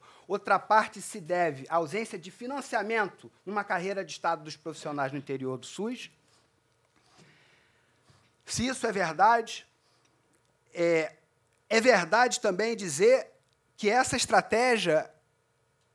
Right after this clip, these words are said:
é uma estratégia que vai ser mais vitoriosa se pensarmos numa regulação substantiva do mercado de planos de saúde a partir do nexo do seguro social. Então,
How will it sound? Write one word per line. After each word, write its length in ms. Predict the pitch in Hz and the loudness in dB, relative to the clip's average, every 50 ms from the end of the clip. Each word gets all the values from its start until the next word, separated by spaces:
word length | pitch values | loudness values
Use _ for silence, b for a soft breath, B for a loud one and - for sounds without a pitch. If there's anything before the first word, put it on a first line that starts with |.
| _ - 196 | _ 0 0
é 40 | |
uma 120 | 220 226 233 | 2 2 0
estratégia 560 | 220 - 233 208 196 - 214 214 196 190 196 | -2 0 -2 -2 -2 0 -2 -2 -2 -4 -6
que 100 | - 202 | -8 -6
vai 140 | 190 202 202 | -4 -4 -4
ser 200 | - - 220 220 | -2 -4 -6 -4
mais 340 | 196 208 226 233 226 - - | 0 0 0 0 -2 -4 -8
vitoriosa 920 | - 151 208 233 - - 233 226 190 185 185 214 254 262 247 196 175 180 | -8 -10 -12 -12 -4 -2 -2 0 0 0 0 2 2 2 0 -2 -6 -10
se 140 | 170 - 226 | -12 -12 -14
pensarmos 600 | - 247 233 202 - - 233 226 240 233 220 208 | -12 -12 -10 -10 -8 -6 -6 -6 -6 -6 -10 -10
numa 180 | 247 254 247 220 | -8 -6 -4 -4
regulação 920 | 196 180 247 330 330 277 294 277 262 214 - - - 220 233 247 254 B B B B B | -4 0 0 0 0 2 2 2 2 2 2 0 -2 -2 -2 -2 -4 B B B B B
substantiva 800 | - - 240 262 220 - - 247 220 202 - - 233 214 220 208 | -16 -14 -10 -10 -8 -6 -4 -4 -4 -6 -6 -8 -8 -8 -8 -8
do 100 | 226 220 | -8 -6
mercado 460 | 220 208 - - - 196 196 185 190 | -6 -6 -6 -2 0 0 0 0 -2
de 100 | 170 190 | -8 -10
planos 320 | - - 190 190 190 175 | -2 0 2 2 2 0
de 80 | 170 175 | -4 -6
saúde 420 | - - 160 151 160 202 226 208 | -2 0 2 2 2 2 0 0
a 60 | 226 220 | 0 2
partir 380 | - 208 180 - - - 226 | 2 0 0 0 -4 -8 -6
do 160 | 185 226 220 | -2 -2 0
nexo 560 | 196 208 247 302 320 311 - - - 311 302 B B B B - | 2 6 8 8 8 8 6 2 -6 -6 -6 B B B B 8
do 140 | 185 262 | 10 10
seguro 420 | 262 262 - 220 180 214 220 208 175 | 10 10 6 0 0 0 0 0 0
social. 640 | - - 190 - - - 151 117 98 85 - _ _ _ _ _ _ _ _ _ _ _ _ _ _ _ _ _ _ _ _ _ _ _ _ _ _ _ _ _ _ _ _ _ _ _ _ _ _ _ _ _ _ _ _ _ _ _ _ _ | -2 -4 -6 -6 -4 -4 -4 -4 -4 -6 -12 _ _ _ _ _ _ _ _ _ _ _ _ _ _ _ _ _ _ _ _ _ _ _ _ _ _ _ _ _ _ _ _ _ _ _ _ _ _ _ _ _ _ _ _ _ _ _ _ _
Então, 240 | - 175 175 156 | -8 -6 -6 -6